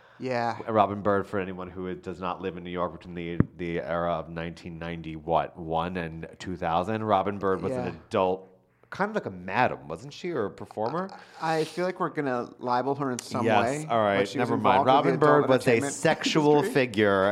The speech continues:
Speaker 2: a, a, a figure of, of
Speaker 1: <laughs>
Speaker 2: nineties era sex culture.
Speaker 1: <laughs> A,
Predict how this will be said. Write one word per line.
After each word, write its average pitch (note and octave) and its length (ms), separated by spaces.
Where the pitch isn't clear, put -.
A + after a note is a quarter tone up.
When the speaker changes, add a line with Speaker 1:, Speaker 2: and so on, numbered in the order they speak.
Speaker 2:
a, B2 100
a, A#2 200
a A#2 40
figure D3 420
of, B2+ 240
of A#2+ 240
Speaker 1:
<laughs> B2+ 80
Speaker 2:
nineties C3+ 380
era B2+ 200
sex A#2+ 320
culture. F#2+ 480
Speaker 1:
<laughs> A3+ 60
A, G#3+ 100